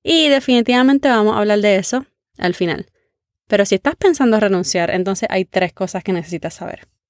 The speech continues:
Lo primero y lo más esencial es que tú empieces tu negocio como un side hustle. Si tú deseas renunciar,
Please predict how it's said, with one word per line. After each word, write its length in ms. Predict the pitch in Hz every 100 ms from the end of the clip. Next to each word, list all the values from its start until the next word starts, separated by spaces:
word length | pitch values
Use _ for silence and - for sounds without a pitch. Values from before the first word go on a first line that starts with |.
| _
Lo 220 | - 226 240
primero 440 | 240 233 277 339 -
y 80 |
lo 120 | 240 220
más 120 | 214
esencial 540 | 247 262 240 - 254 -
es 100 | 226
que 120 | 233
tú 80 | 247
empieces 460 | 226 196 196 220
tu 100 | -
negocio 360 | 233 240 320 -
como 200 | 190 180
un 80 | 226
side 320 | - 180 185
hustle. 360 | - - - - _ _ _ _ _
Si 200 | - 269
tú 180 | 240 277 466
deseas 300 | 480 370 370
renunciar, 840 | 359 302 240 233 - 240 214 180